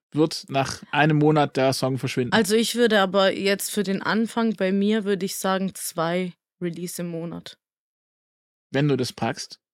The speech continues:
Speaker 2: Ja, also ich, jetzt, meine zwei Songs sind ja schon ready, Video wird jetzt auch bald gedreht. Also
Speaker 1: Denk
Speaker 2: ich würde
Speaker 1: aber,
Speaker 2: einen
Speaker 1: denk in, denk in Puffer, denk, dass du ein Backup hast. Ich hab das gemerkt, ich hab, wir haben auch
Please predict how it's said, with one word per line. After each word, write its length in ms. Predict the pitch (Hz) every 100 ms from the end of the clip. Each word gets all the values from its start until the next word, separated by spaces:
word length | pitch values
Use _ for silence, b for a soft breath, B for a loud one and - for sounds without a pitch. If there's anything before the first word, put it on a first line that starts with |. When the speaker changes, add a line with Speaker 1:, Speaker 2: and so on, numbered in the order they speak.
| _ _ _ _ -
Speaker 2:
Ja, 320 | 196 202 202
also 220 | 190 208
ich, 120 | 208
jetzt, 320 | 208 175 -
meine 300 | 190 190 196
zwei 180 | 185 190
Songs 300 | 190 196 214
sind 100 | 220
ja 80 | 196
schon 200 | 190 180
ready, 420 | 180 233 254 262 226
Video 260 | 202 202
wird 120 | 180 180
jetzt 160 | 180
auch 120 | 202
bald 220 | 214 220 -
gedreht. 380 | 220 214 220 - B B B B
Also 120 | -
Speaker 1:
Denk 100 | 202
Speaker 2:
ich 60 | 190
würde 160 | 220 190
Speaker 1:
aber, 80 | 214
Speaker 2:
einen 360 | 214 208 196 - - 240 -
Speaker 1:
denk 240 | 139 170
in, 260 | - 160 156
denk 180 | 139 151
in 120 | 156
Puffer, 340 | - 202 139
denk, 240 | 123 123 147
dass 160 | 147
du 120 | - 151
ein 160 | 151
Backup 360 | - - 139 -
hast. 280 | 113 - -
Ich 100 | 131
hab 120 | 123
das 140 | 143 -
gemerkt, 320 | 160 175 175
ich 100 | 139
hab, 120 | 123
wir 100 | 139
haben 100 | 135
auch 220 | 123 190